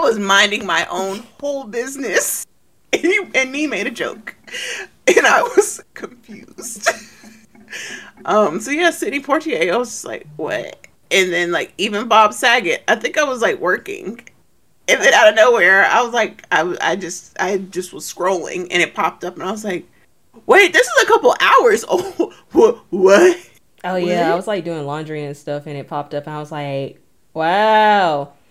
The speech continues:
Speaker 2: I thought about nominating the sheriff's department, uh, releasing that statement as "Just don't care," 'cause it was, like, it was, like, within an hour, it was, like, they wanted to be the first to report it. It was just like, "Yeah, we found him." It's like, "Can we,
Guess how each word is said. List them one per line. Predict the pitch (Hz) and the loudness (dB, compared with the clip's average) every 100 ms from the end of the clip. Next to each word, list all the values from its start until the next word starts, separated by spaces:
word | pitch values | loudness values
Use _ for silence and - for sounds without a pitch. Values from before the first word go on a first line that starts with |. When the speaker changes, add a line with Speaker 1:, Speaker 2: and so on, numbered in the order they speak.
| - | -8
Speaker 2:
I | 214 | -4
thought | 262 339 | -2 -2
about | 294 214 | 0 0
nominating | 170 160 160 151 151 | 0 -4 -4 -6 -6
the | 143 143 139 | -6 -4 -4
sheriff's | 143 151 139 | -6 -8 -8
department, | 139 135 135 - - - | -10 -8 -10 -14 -20 -12
uh, | 147 147 | -6 -6
releasing | 139 156 160 160 | -6 -4 -6 -6
that | 147 135 | -8 -6
statement | 165 147 | -6 -4
as | 147 143 | -8 -8
"Just | 147 | -10
don't | 151 139 | -10 -10
care," | 170 147 147 147 _ _ _ _ | -8 -6 -8 -12 _ _ _ _
'cause | 170 165 | -4 -4
it | 143 165 | -4 -4
was, | 202 170 | -4 -4
like, | 143 143 - _ _ | -6 -6 -16 _ _
it | - | 2
was, | 523 | 4
like, | 170 147 - | 4 -2 -6
within | 165 170 185 160 | -8 -4 -2 -2
an | 156 | 0
hour, | 170 160 | 0 0
it | |
was, | 156 | -2
like, | 160 156 131 - _ _ - - - - | -2 -2 -4 -10 _ _ -20 -20 -18 0
they | 233 | 4
wanted | 254 220 233 | 4 4 4
to | 226 | 2
be | 214 | 0
the | 180 | 0
first | 175 180 190 | 4 2 4
to | 185 | -2
report | 156 - 170 160 | -2 0 0 2
it. | 160 | 0
It | |
was | 165 | -2
just | 175 | -2
like, | 180 196 | 0 2
"Yeah, | 262 285 285 277 277 | 6 6 6 2 -2
we | - 247 277 | -8 -6 0
found | 226 226 226 | 2 2 0
him." | 233 233 - _ _ _ | -2 -4 -14 _ _ _
It's | 226 226 | -10 -4
like, | 214 208 - - _ _ - | -2 -2 -4 -12 _ _ -16
"Can | 214 294 | -8 -6
we, | 285 | -6